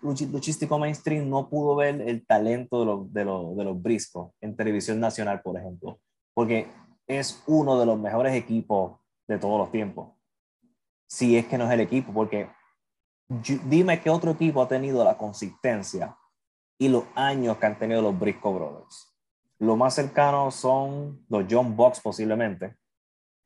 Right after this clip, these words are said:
Y a mí eso me, que se me hace difícil pensar, por lo menos en Estados Unidos no, no hay.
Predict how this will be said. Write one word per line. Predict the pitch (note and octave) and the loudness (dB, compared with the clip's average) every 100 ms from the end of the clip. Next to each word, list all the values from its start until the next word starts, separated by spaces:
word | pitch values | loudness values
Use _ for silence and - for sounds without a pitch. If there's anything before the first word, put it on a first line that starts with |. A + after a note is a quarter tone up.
| _ _ _ _ - | _ _ _ _ -2
Y | B2 A2+ A2+ A2 G#2+ | 2 4 4 2 -2
a | A2+ A2+ | 0 2
mí | A#2 C3 | 2 -2
eso | C3 | -2
me, | C3+ B2 | -2 0
que | A#2 | -2
se | A#2+ | -2
me | A#2+ | -2
hace | B2+ | 0
difícil | B2+ B2 B2 B2+ A2+ - _ | -2 -2 -2 0 -2 -8 _
pensar, | - A#2 G#2+ A#2+ | -2 -2 2 2
por | A2+ | 2
lo | A2 | 0
menos | C3 | 0
en | D#3 | -2
Estados | - C#3+ D3 | 2 2 2
Unidos | B2 B2+ B2+ | -4 -2 -2
no, | G#2+ F#2+ - A2 | -2 -6 -8 -4
no | A2 G#2+ G2+ | 0 2 2
hay. | D#2+ | -2